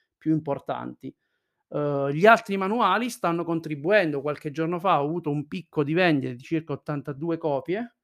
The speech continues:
in totale, fra tutte le, chiaramente il mio catalogo, ci sono venti giochi e più un'altra quindicina di libri vuoti, come li chiamo io, e fra tutto ho ottenuto ottantadue, diciamo, ordini, e nel complessivo di tutti i prodotti che ho, come ho sempre sostenuto tra l'altro,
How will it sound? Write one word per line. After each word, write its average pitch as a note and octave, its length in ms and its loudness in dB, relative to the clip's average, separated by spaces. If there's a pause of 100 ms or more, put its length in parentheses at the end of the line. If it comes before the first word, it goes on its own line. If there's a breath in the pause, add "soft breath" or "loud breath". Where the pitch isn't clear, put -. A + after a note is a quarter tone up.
(260)
in C#3 140 -6
totale, D#3 600 2
fra - 140 -12
tutte - 380 -6
le, B2+ 260 -10
chiaramente B2+ 460 -6
il C3 280 -6
mio C#3 140 -2
catalogo, C#3 480 2
ci B2+ 60 -10
sono C3+ 180 -8
venti D3+ 320 -4
giochi C#3 480 -2
e - 100 -16
più - 160 -10
un'altra C3+ 440 -6
quindicina C#3 560 -4
di B2 100 -10
libri C#3 320 -6
vuoti, D#3 460 4
come C3 180 4
li A#2+ 80 0
chiamo C3 240 -2
io, D3 300 -6 (840 soft breath)
e E3 540 -2
fra A#3+ 160 0
tutto F3+ 380 -6
ho A3+ 240 -2
ottenuto D#3+ 400 0
ottantadue, D3 880 0
diciamo, C3+ 420 -2
ordini, D3+ 460 -2
e D#3+ 180 -2
nel E3+ 260 -2
complessivo G3 800 0
di C#3+ 80 2
tutti F3+ 240 -4
i D3+ 40 -2
prodotti D#3+ 360 0
che F3 140 2
ho, D#3+ 160 6
come B2+ 100 -4
ho B2+ 60 -8
sempre D3 320 -4
sostenuto C#3+ 560 -8
tra F3 80 -6
l'altro, G3+ 540 -6